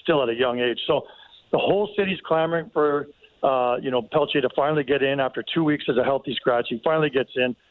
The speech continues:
And I think it basically boils down to nobody tells Daryl Sutter what to do. I think he just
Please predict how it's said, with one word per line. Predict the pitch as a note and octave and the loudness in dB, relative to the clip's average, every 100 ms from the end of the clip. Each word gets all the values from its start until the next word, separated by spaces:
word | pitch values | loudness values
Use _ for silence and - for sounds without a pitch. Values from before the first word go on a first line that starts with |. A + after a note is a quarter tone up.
| _ - | _ -2
And | G3 | 0
I | G3+ | 2
think | A#3+ F#3+ | 0 -2
it | F#3 - | -2 0
basically | F3+ D3 D#3 D3+ | 0 0 -2 2
boils | D3 D3 | 2 2
down | C3+ C3+ | 2 0
to | C3+ | 0
nobody | C3+ E3+ E3 | 0 0 0
tells | D#3 D3 C3+ | 0 0 0
Daryl | C3 B2+ A#2+ | 2 0 0
Sutter | B2 A2+ | 0 2
what | A#2 - | 0 -4
to | |
do. | A2+ B2+ C3 - _ _ - | 0 2 2 -2 _ _ -2
I | B2 | 0
think | C3+ | 0
he | B2 B2 | -2 -2
just | B2 B2+ | 0 -2